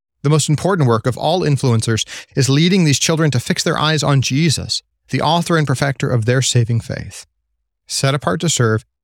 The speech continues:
helps influencers raise up the next generation to tell all about the love of God in Christ Jesus,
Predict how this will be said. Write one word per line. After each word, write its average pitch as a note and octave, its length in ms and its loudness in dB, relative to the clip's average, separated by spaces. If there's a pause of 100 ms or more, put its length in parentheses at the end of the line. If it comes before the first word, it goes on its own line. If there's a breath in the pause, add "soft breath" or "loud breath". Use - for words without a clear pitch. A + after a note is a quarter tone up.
(120)
helps E3+ 340 -2
influencers A#2 760 0
raise B2 260 2
up C3 200 -2
the A2 60 0
next B2+ 340 -2
generation A#2+ 580 0 (380)
to D3+ 100 0
tell D3+ 220 0
all D3+ 240 0
about C#3 180 0
the C#3+ 100 0
love B2+ 140 4
of C3 140 -2
God A2 260 0
in A#2 140 0
Christ A2 280 -4
Jesus, A2+ 520 -6